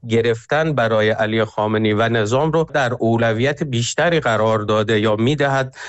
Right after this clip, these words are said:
نسبت به جان مردم. به خاطر همین این مسئله خب اعتراضات زیادی رو ایجاد کرد، به علاوه اینکه نهایتاً مثل دوره‌های گذشته باز ما شاهد بودیم با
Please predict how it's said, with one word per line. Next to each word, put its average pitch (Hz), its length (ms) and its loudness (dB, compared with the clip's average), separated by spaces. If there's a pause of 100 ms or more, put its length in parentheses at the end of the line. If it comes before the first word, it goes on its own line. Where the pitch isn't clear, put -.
(100)
نسبت 123 420 0
به 120 100 0
جان 117 440 2
مردم. 120 680 0
به - 80 -2
خاطر 151 320 0
همین 135 480 0
این 165 180 0
مسئله 127 500 0
خب 139 260 -2
اعتراضات 123 580 0
زیادی 135 520 0
رو 127 240 2 (340)
ایجاد 120 460 0
کرد، 117 240 0
به 143 60 0
علاوه 160 440 2
اینکه 160 320 -2
نهایتاً 120 720 2
مثل 165 340 2
دوره‌های 110 560 2
گذشته 110 400 0
باز 147 220 0
ما 135 140 2
شاهد 123 320 0
بودیم 123 320 0
با 107 180 0